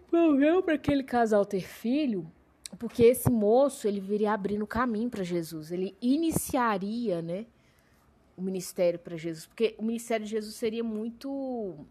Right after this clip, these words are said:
gracioso no sentido de libertação, de cura, milagres, mas muito caótico ao mesmo tempo pros judeus, né, pro Império Romano.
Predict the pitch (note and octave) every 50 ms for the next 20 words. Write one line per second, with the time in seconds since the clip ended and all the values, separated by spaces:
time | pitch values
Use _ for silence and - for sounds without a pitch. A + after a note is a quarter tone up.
0 | _ _ _ _ _ _ _ _ _ _ _ _ _ _ _ - - F#3 G3+ G#3+
1 | A3 G#3+ - - - A3+ G3+ G3+ G#3 A3+ C4 D4 C4 A#3+ A3 A3 - - F#3+ -
2 | - F#3+ F3 F3 E3+ F#3+ F#3+ E3 F3 F3+ F3 E3+ - F3 E3+ - - - - -
3 | F3 F#3+ A3 A#3 G#3+ F#3 D#3+ E3 E3+ E3+ D#3+ _ - - F#3 G3+ A3 G#3+ F#3 F3
4 | E3+ E3 D#3+ D#3+ E3 F3 F#3 F#3 F3+ F#3+ G3 F#3 F3+ G3 G#3 G#3 - - - B3+
5 | C#4 B3 G3 F#3+ G#3+ A3+ - - - F#3 F3+ F3+ E3+ E3 D#3+ E3 E3 E3 - E3
6 | D#3+ E3 - - F#3+ G#3 - - - F3 D#3 E3 D3+ - - E3+ F3 F#3 G3 G3
7 | F#3+ F#3 F3+ - - - - - - - - - - _ - E3 F3 F#3+ F3+ -
8 | F#3+ F#3+ F#3+ F#3+ - F#3 F3 F3+ E3+ E3 E3 D#3 D#3 D3+ D3 C#3+ C#3 C#3+